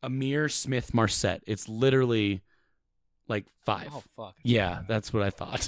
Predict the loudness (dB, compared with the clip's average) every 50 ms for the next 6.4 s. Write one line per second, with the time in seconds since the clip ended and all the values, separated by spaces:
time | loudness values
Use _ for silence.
0 | 0 2 4 2 2 2 -2 -6 -6 -10 -12 -12 -12 -14 -18 -10 -6 -4 -4 -2
1 | 2 6 8 8 8 8 6 4 4 2 2 0 -2 -2 -2 2 2 2 2 0
2 | -2 0 2 2 2 2 2 0 0 0 0 0 0 0 0 -2 -4 -6 -10 -14
3 | -12 -2 0 2 4 6 4 4 4 4 2 6 6 6 8 8 8 8 8 8
4 | 6 6 6 4 2 0 0 0 -2 -2 -4 -6 -8 -14 -20 -20 -20 _ _ _
5 | 0 2 2 2 2 -2 -2 -2 -2 -2 _ _ -12 -4 0 0 0 0 0 -4
6 | -4 -4 -6 -8 -10 -14 -18